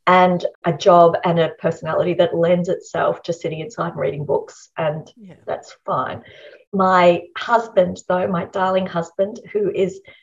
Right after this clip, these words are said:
Speaker 1: an outdoor social exercise person who loves people, who is very extroverted, found it really enormously difficult. And it was really challenging for him, watching him be challenged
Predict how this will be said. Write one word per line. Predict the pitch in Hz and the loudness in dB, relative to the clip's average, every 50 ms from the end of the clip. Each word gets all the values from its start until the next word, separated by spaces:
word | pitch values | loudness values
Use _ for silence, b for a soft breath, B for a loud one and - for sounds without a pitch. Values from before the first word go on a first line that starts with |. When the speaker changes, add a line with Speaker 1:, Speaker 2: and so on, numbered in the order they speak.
| b b - | b b -6
Speaker 1:
an | 190 185 180 - | -4 -4 -2 -2
outdoor | - 196 208 226 226 - - 190 180 175 175 170 170 175 - - | 0 2 2 2 0 -2 -2 0 0 2 2 2 0 0 -4 -8
social | - - - - 190 196 208 - - - 180 160 165 165 165 - - _ - | -12 -4 2 4 4 6 4 2 0 0 0 0 0 -2 -4 -6 -8 _ -4
exercise | 214 208 - - - - 202 - - 190 190 190 190 - 165 165 - - _ - | -4 -4 -4 -6 -8 -8 -6 -4 -2 -2 0 0 0 0 0 -2 -6 -16 _ -6
person | - 220 208 196 196 - - 196 190 190 185 B B B B B B _ | 0 4 4 4 4 4 0 -2 -2 -2 -4 B B B B B B _
who | 202 202 | -6 0
loves | 185 196 202 220 233 226 - | 4 6 6 6 6 2 -2
people, | - - 185 170 - - 180 180 170 170 - 175 | -6 -6 -6 -6 -4 -4 -4 -4 -4 -4 -4 -4
who | 160 180 180 190 | -2 -2 0 0
is | 175 175 175 170 - _ _ | 0 -2 -2 -6 -10 _ _
very | 196 190 202 214 226 226 - | 0 2 4 6 6 6 6
extroverted, | - 175 170 - - - - 185 185 180 185 - - - - B B B B B B _ _ _ _ _ | 4 2 0 -2 -8 -10 -8 -6 -2 -2 -2 0 -2 -2 -4 B B B B B B _ _ _ _ _
found | - 214 196 190 185 | 0 2 4 6 6
it | 190 180 - | 6 4 4
really | 185 202 202 202 196 202 - 180 165 - | 2 0 0 0 0 -2 -4 -6 -6 -4
enormously | 180 170 175 170 175 175 180 180 170 - - - - | -2 0 0 2 2 2 2 0 -2 -4 -6 -8 -8
difficult. | - - - - _ - - - - - _ b b b b b b b b b b _ _ _ | -6 -8 -10 -10 _ -16 -16 -16 -16 -16 _ b b b b b b b b b b _ _ _
And | - 180 175 175 180 180 175 - - - | 4 4 4 4 4 2 -2 -4 2 4
it | 208 202 202 | 4 6 6
was | 202 190 - - - - - | 4 2 2 -2 -12 -12 -6
really | 185 180 202 220 202 196 185 190 | 2 4 6 8 8 8 6 6
challenging | - - - - 175 170 - - 185 190 190 - 196 175 175 175 175 170 - - _ | 2 -6 -4 -2 0 0 0 0 -2 -6 -4 -4 -2 -2 0 0 -2 -4 -8 -12 _
for | - 190 | -8 -8
him, | 180 - - - 175 175 180 185 - | -8 -8 -6 -4 -4 -4 -4 -6 -8
watching | - 180 214 233 - - - 330 285 233 | -6 -2 0 0 0 0 -4 -6 -6 -6
him | - - 208 202 202 | -6 -4 -4 -2 0
be | 196 185 185 | 0 0 -2
challenged | - - - 175 - - 165 160 - - 226 233 - - | -4 -6 -4 -4 -2 -2 -2 -4 -6 -8 -10 -14 -16 -18